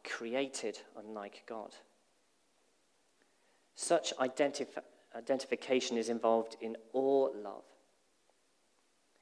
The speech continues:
In fact, it's a test of whether love is genuine enough. So is God's love really genuine? 'Cause if it is, he would have to identify with us in our welfare. He'd be, he would care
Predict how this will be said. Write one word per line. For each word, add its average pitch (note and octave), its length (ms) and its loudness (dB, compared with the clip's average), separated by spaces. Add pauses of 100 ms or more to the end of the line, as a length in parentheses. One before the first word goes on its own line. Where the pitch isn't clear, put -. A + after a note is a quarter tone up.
(100)
In C3+ 80 -6
fact, D3+ 280 2
it's C3 160 0
a C3+ 40 0
test - 460 2
of B2 140 2
whether A#2 240 2
love A#2+ 400 4
is A2+ 260 -6
genuine C#3 600 0
enough. - 340 -14 (340)
So D#3 160 2
is D3 120 4
God's D#3+ 360 0
love D3 280 -2
really D3+ 480 4
genuine? C3 680 -4 (480)
'Cause C#3 80 -10
if C3 80 -6
it C#3+ 80 -8
is, C#3+ 200 0
he B2 120 -8
would A2+ 120 -4
have - 200 -8
to B2 120 -6
identify A#2+ 1000 -2 (320)
with A2+ 240 -6
us - 320 -14 (760)
in B2 260 -2
our A#2 220 4
welfare. B2+ 440 -2
He'd D3+ 160 -2
be, B2+ 140 -8 (540)
he C#3 100 -8
would C3 240 -6
care D3+ 540 0